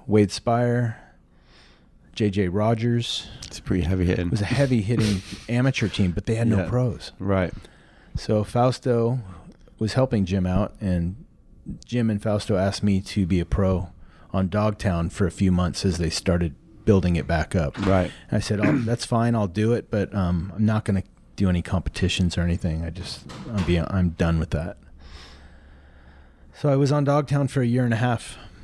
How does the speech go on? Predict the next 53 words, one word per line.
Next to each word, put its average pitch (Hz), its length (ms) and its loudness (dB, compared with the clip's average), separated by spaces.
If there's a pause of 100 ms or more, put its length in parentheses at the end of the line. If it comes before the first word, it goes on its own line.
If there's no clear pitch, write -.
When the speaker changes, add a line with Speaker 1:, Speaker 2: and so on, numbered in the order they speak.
(120)
Speaker 1:
and 113 100 0
we 107 60 2
put 107 160 2
out 107 120 2
a 101 60 2
video, 101 400 2 (100)
had 107 140 2
a - 20 2
fun 95 220 2
time 92 240 2
with 92 240 -4
traveling 90 380 2
with 87 100 -2
those 92 180 0
guys, 95 400 -2
and 85 100 -4
Speaker 2:
Yeah. 107 160 2 (240)
Speaker 1:
and 101 100 -8
had 92 200 -8
a 92 40 -10
good 90 160 -6
time. 98 360 -6 (560)
And, 95 140 -4
uh, 92 240 -6 (260)
Speaker 2:
But 92 120 0
you 98 60 0
kinda 92 220 2
recognized 87 640 0
it 90 40 0
was, 85 260 -4
it - 60 -10
was 85 80 0
Speaker 1:
Yeah, 101 180 2
it 85 40 0
was 92 120 -2
Speaker 2:
maybe 113 100 2
Speaker 1:
over. 113 200 -4 (420)
Speaker 2:
How 113 120 0
old 139 80 2
Speaker 1:
So - 40 2
Speaker 2:
were 139 60 0
you 160 60 2
at - 20 2
Speaker 1:
then, 156 80 0
Speaker 2:
this 131 140 -2
point? 160 260 -4 (280)
Speaker 1:
um, 135 520 0 (540)
thirty-one. 104 1120 0 (300)
Speaker 2:
Okay. 110 300 2 (140)
Speaker 1:
Yeah. 104 220 0 (200)
Speaker 2:
Right. 98 280 2 (520)
Speaker 1:
Yeah, 113 120 -4
thirty-one. 110 540 -2